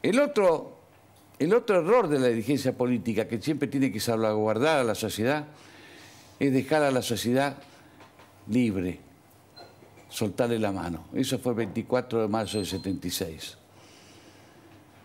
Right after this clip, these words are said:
porque pudo haber parado el golpe. ¿Cómo se paraba el golpe? Con Ítalo Argentino Lude de presidente, como quería Balbini, y un sector del peronismo. No fue posible.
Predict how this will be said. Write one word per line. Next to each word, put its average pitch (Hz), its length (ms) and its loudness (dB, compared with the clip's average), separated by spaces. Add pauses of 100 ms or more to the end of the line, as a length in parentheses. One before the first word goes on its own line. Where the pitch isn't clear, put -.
(340)
porque 117 240 -2
pudo 131 260 2
haber 123 460 0 (440)
parado 113 440 2
el 92 40 -2
golpe. 85 460 -6
¿Cómo 175 220 0
se 120 120 -2
paraba 131 300 2
el 131 60 -2
golpe? 139 340 -2
Con 117 260 -2 (1400)
Ítalo 143 320 2
Argentino 123 520 0
Lude 123 280 2
de 110 100 2
presidente, 107 640 -2
como 104 200 -2
quería 117 280 0
Balbini, 131 380 2
y 151 40 4
un 156 80 2
sector 127 380 -2
del 117 140 0
peronismo. 92 600 -6 (760)
No 151 160 -4
fue 139 120 0
posible. - 480 -6